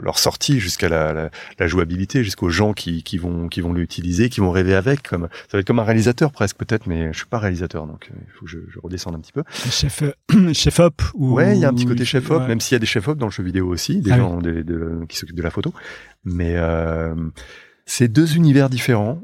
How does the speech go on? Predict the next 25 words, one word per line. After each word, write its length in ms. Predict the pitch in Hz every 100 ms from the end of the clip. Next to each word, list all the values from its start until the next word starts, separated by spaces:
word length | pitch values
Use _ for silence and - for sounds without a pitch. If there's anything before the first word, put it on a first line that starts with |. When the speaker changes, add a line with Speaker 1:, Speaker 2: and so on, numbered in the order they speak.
| - -
Speaker 1:
euh, 460 | 95 92 90 90 95
mais 160 | 98 104
je 80 |
crois 220 | - 107 156
que 160 | -
l'intensité 520 | 127 123 113 120 120
est 40 | 135
quelque 220 | 123 117
chose 180 | 135 120
qui 80 | 107
me 40 |
caractérise 420 | 107 95 107 95
pas 120 | -
mal, 160 | 92 87
c'est-à-dire 240 | 95 92
rapide, 280 | 85 95 - - -
la, 160 | 98 90
la 80 |
rapidité 400 | 92 92 101 92
dans 60 | 101
le 60 | 95
travail. 500 | 95 92 107 98 90
Je 80 | -
trouve 200 | - -
qu'on, 300 | 98 90